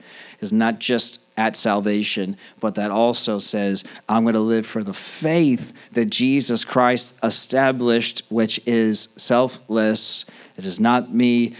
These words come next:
It goes through issues, goes through stuff, but always gets up and says, "I'm gonna keep going. I'm gonna love others. I'm gonna put, prefer one another more than myself," and so on. I don't wanna keep re-preaching. You know me, I can keep going, so I'm gonna stop.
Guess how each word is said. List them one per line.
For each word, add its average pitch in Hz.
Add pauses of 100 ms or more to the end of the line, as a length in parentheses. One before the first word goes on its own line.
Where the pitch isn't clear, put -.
(140)
It 101
goes 120
through 131
issues, 120
goes 113
through 127
stuff, 101
but 104
always 113
gets 117
up 101
and 98
says, 98 (180)
"I'm 113
gonna 104
keep 123
going. 104 (240)
I'm 104
gonna 95
love 110
others. 107 (380)
I'm 104
gonna 98
put, 127
prefer 131
one 113
another 131
more 107
than 131
myself," 131
and 104
so 104
on. 90
I 95
don't 98
wanna 98
keep 101
re-preaching. 98 (280)
You 139
know 143
me, 143
I 135
can 131
keep 123
going, 110
so 107
I'm 107
gonna 98
stop. 85